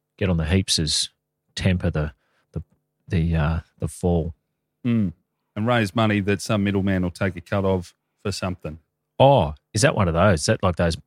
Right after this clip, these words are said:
Speaker 1: guys who invented the mustache getting around in Ferraris? Is Dry July a, um,
Speaker 2: I don't know.
Speaker 1: Is that a cash grab? Everything's a cash grab, but, like, is there someone who's taken filching cash off that?
Speaker 2: I'll, I'll say no.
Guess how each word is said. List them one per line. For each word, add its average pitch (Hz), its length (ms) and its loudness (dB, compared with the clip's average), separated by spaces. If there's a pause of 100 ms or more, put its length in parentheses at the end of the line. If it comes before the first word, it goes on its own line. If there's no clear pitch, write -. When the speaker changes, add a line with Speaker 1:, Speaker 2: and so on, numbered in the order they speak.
(100)
Speaker 1:
guys 87 180 2
who 90 100 0
invented 85 340 0
the 78 60 -4
mustache 87 480 0
getting - 220 -2
around 85 120 2
in 78 40 -2
Ferraris? 85 540 0 (200)
Is 101 80 -4
Dry 104 200 6
July 85 380 2 (160)
a, 80 60 2
um, 78 280 -2 (580)
Speaker 2:
I 180 80 0
don't 156 120 4
know. 151 240 4
Speaker 1:
Is - 400 -12
that 95 100 4
a - 20 0
cash 92 240 2
grab? 85 320 2 (220)
Everything's 90 320 2
a - 40 -8
cash 95 220 0
grab, 85 240 -2
but, 101 80 -6
like, 98 160 2
is 104 100 2
there 110 100 4
someone 92 500 2 (160)
who's 90 240 0
taken 92 400 2
filching 90 400 -2
cash 95 340 0
off - 160 0
that? 82 220 -4 (600)
Speaker 2:
I'll, 151 300 4 (140)
I'll 170 160 4
say 151 260 2
no. 120 440 4